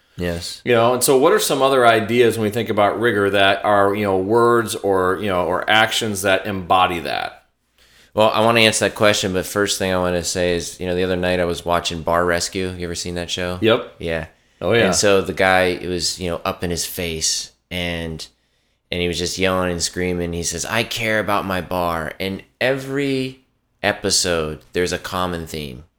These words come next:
Speaker 1: And the common theme is they don't clean.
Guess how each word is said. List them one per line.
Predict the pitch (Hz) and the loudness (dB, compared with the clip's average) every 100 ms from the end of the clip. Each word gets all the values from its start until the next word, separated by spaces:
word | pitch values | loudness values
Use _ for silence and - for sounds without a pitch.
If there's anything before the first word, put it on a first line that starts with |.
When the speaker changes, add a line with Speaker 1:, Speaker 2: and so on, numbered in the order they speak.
| _ _ _ _ _ _ _ | _ _ _ _ _ _ _
Speaker 1:
And | 92 | -6
the | 92 | -4
common | - 123 123 104 | -2 0 0 -2
theme | 113 104 98 | -2 -2 0
is | 90 85 - - _ _ | -2 -2 -6 -10 _ _
they | - 92 | -6 -4
don't | 90 92 90 | 0 -2 -4
clean. | - 90 85 80 78 | -12 -12 -10 -10 -14